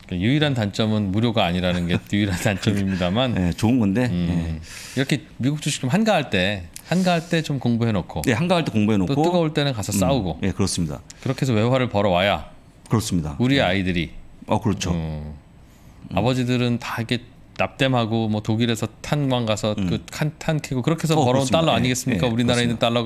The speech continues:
Speaker 1: 달러가.
Speaker 2: 예.
Speaker 1: 그런데
Speaker 2: 그런
Speaker 1: 그
Speaker 2: 거죠.
Speaker 1: 달러를 밖에 나가서 주식 투자해서 잃고 오면,
Speaker 2: 아, 그렇죠.
Speaker 1: 음, 그러지 말아야 한다.
Speaker 2: 예, 그렇습니다.
Speaker 1: 그러기 위해서는,
Speaker 2: 예.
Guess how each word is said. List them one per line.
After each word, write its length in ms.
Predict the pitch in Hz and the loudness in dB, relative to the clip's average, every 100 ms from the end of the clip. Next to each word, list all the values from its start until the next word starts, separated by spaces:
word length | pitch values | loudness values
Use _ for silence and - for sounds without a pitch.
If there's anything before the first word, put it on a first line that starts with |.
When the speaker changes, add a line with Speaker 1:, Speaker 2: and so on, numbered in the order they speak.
| 135 | -2
Speaker 1:
달러가. 100 | - | -2
Speaker 2:
예. 240 | 104 87 71 - - - - | -2 0 -2 -10 -20 -10 -4
Speaker 1:
그런데 140 | 139 | 0
Speaker 2:
그런 100 | 110 | 2
Speaker 1:
그 60 | 98 | 2
Speaker 2:
거죠. 60 | 110 | 2
Speaker 1:
달러를 380 | 139 131 131 123 - | 2 2 0 -2 -6
밖에 180 | 110 | -2
나가서 520 | 123 117 113 120 - - | 2 2 2 0 -2 -8
주식 240 | 110 117 | -8 -8
투자해서 320 | - 120 113 | -2 0 2
잃고 320 | 104 107 - 117 | 0 0 0 0
오면, 260 | 92 73 - - - - 80 | 0 -2 -10 -20 -20 -14 -12
Speaker 2:
아, 120 | 85 | -4
그렇죠. 360 | 127 107 90 76 - | -2 -2 -4 -6 -6
Speaker 1:
음, 340 | 87 78 76 78 - | -4 -4 -8 -14 -10
그러지 180 | 120 139 | -4 -2
말아야 260 | 85 95 92 | 0 0 0
한다. 320 | 80 73 69 | -2 -2 -2
Speaker 2:
예, 220 | 98 80 - | -2 -4 -2
그렇습니다. 340 | 98 110 82 | -2 0 -2
Speaker 1:
그러기 100 | 107 | 0
위해서는, 480 | 92 92 107 160 90 | -2 -2 -2 0 0
Speaker 2:
예. 180 | 78 | -2